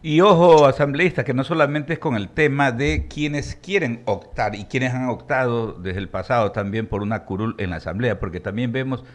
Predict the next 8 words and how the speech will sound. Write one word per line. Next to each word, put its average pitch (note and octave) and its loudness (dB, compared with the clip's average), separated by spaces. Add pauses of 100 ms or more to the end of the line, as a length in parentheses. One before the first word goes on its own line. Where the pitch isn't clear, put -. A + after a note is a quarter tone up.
(160)
en A#2 -2
los A2 -4
gacs C3 0 (720)
tanta E3+ -2
improvisación, A#2+ -2
gente D#3+ -2
que A#2 -4
llega C3+ -2